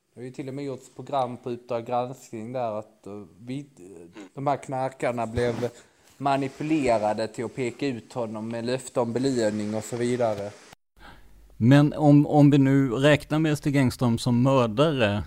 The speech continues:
Speaker 2: eh, vilket, eh, vi-, vilket hållet, eh, tog han tillbaka? Hur kunde han, eh, undgå upp-, och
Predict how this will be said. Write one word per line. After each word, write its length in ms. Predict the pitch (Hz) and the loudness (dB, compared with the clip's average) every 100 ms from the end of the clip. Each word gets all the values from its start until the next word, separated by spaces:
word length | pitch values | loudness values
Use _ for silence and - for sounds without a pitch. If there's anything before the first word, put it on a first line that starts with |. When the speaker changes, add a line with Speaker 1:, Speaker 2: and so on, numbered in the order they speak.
| - | -10
Speaker 2:
eh, 460 | - 120 117 113 113 - | -4 0 2 2 -2 -2
vilket, 600 | 117 147 139 - 131 127 | 4 4 4 2 2 0
eh, 160 | 135 131 - - | -8 -8 -14 -14
vi-, 260 | 120 131 - | -10 -10 -4
vilket 360 | 139 143 151 - | 0 2 2 2
hållet, 540 | 143 139 143 139 143 | 4 6 6 4 2
eh, 140 | 151 | 0
tog 380 | 131 - 143 120 | 0 2 2 4
han 140 | 127 123 | 2 2
tillbaka? 1000 | 135 120 135 135 - - 143 135 135 | 0 2 4 4 2 -4 2 4 4
Hur 260 | 135 123 143 | 4 2 0
kunde 320 | 139 147 139 | 2 4 4
han, 280 | 131 127 127 | 4 2 0
eh, 60 | 120 - - - - - - - - | -4 -10 -20 -20 -20 -16 -14 -14 -2
undgå 460 | 214 139 107 127 127 | 8 8 8 4 4
upp-, 300 | 139 139 139 | 4 0 2
och 460 | 143 131 131 127 | 4 6 4 0